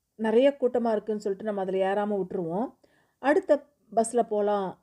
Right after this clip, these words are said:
அப்படின்னு நம்ம நினைச்சிட்டு இருப்போம். இந்த பஸ்ல வந்து நிறைய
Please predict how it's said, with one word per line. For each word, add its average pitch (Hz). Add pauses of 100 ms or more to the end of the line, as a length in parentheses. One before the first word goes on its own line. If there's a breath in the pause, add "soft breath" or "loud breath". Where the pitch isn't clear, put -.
அப்படின்னு 196
நம்ம 196
நினைச்சிட்டு 190
இருப்போம். 170 (920)
இந்த 233
பஸ்ல 233
வந்து 220
நிறைய 220